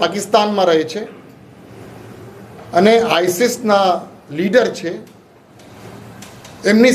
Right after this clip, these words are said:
સાથે સંપર્કમાં આવ્યા ફેબ્રુઆરી બે હજાર ચોવીસમાં અને ત્યારથી લઈને અત્યાર સુધી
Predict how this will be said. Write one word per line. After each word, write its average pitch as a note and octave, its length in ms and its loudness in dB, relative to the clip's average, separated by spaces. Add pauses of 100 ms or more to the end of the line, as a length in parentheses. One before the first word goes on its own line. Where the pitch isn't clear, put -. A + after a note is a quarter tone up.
સાથે G3 260 2
સંપર્કમાં F#3+ 680 0
આવ્યા F3+ 320 2
ફેબ્રુઆરી E3+ 360 0
બે E3+ 40 0
હજાર F3 180 2
ચોવીસમાં F#3 580 -6 (2500)
અને G3 160 2 (140)
ત્યારથી G3+ 440 2
લઈને A3+ 200 2
અત્યાર G#3 380 0
સુધી F#3+ 300 -2